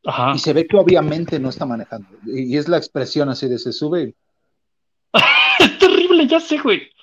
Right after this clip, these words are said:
Speaker 2: Una tontería, Jago, porque no le pusieron un coche real. <laughs>
Speaker 1: Ajá.
Speaker 2: No tiene
Speaker 1: Ajá.
Speaker 2: el movimiento, no tiene la acción de, de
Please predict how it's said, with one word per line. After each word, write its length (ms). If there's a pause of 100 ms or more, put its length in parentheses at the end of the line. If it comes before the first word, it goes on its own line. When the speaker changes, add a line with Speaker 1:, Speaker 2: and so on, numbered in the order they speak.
(580)
Speaker 2:
Una 200
tontería, 580
Jago, 320
porque 260
no 120
le 100
pusieron 460
un 100
coche 380
real. 420
<laughs> 840
Speaker 1:
Ajá. 380 (220)
Speaker 2:
No 200
tiene 240
Speaker 1:
Ajá. 60
Speaker 2:
el 60
movimiento, 560
no 120
tiene 260
la 120
acción 440
de, 180 (120)
de 200